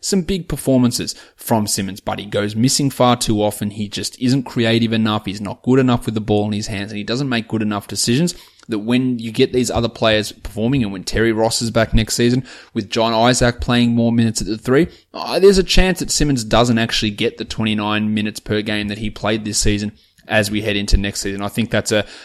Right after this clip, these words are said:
a realistic expectation, and I think there is no chance he's a top one hundred player.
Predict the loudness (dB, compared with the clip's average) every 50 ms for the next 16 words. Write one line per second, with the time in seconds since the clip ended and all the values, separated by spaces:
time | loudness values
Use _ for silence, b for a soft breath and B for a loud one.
0 | B B 4 4 4 6 6 6 6 6 4 0 0 -2 -2 -2 -2 -2 -2 -4
1 | -6 -4 0 2 2 2 2 0 -2 -4 B B B -2 0 0 2 2 2 0
2 | 2 2 2 2 2 2 2 2 2 2 2 0 0 0 0 -2 -6 -6 -6 -4
3 | -6 -4 -4 -4 -4 -2 -4 -4 -6 -4 -4 -4 -4 -4